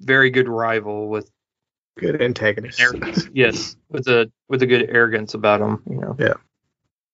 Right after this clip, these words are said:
Speaker 1: He's not really a douchebag. Take it back. Yeah. <laughs> But yeah, no, I, and then even talking about his, oh, and especially the, I, I love watching anything that talks about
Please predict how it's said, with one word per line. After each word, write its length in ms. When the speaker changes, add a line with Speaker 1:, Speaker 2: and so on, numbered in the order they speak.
Speaker 1:
He's 180
not 120
really 180
a 40
douchebag. 540
Take 160
it 100
back. 220
Yeah. 160
<laughs> 60
But 240
yeah, 180
no, 220
I, 240
and 160
then 440
even 260
talking 340
about 240
his, 140
oh, 400
and 140
especially 460
the, 220
I, 320
I 120
love 540
watching 460
anything 480
that 140
talks 320
about 480